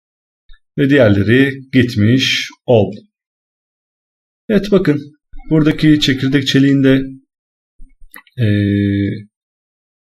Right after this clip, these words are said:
yüzeyini yapmış olduk arkadaşlar. Şöyle bir update edelim. Bakalım gizlenecek mi çizgiler? Gizlenmiş.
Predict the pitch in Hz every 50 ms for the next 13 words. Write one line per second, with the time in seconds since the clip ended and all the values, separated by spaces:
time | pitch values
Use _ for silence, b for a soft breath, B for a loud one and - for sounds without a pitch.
0 | _ _ _ _ _ _ _ _ _ _ _ _ _ _ - 120 127 147 147 139
1 | 127 113 107 120 135 139 123 107 - - 120 110 - - 113 101 98 101 95 -
2 | 104 98 95 92 - 101 98 98 95 - - 135 123 120 - 117 113 113 113 117
3 | 110 107 107 - 117 110 113 - 110 101 101 101 101 104 104 104 - - 110 107
4 | 107 104 101 101 101 104 104 104 104 101 101 101 - 101 98 - - 95 92 95
5 | 104 131 143 139 123 120 110 98 95 98 98 - - - - - - - _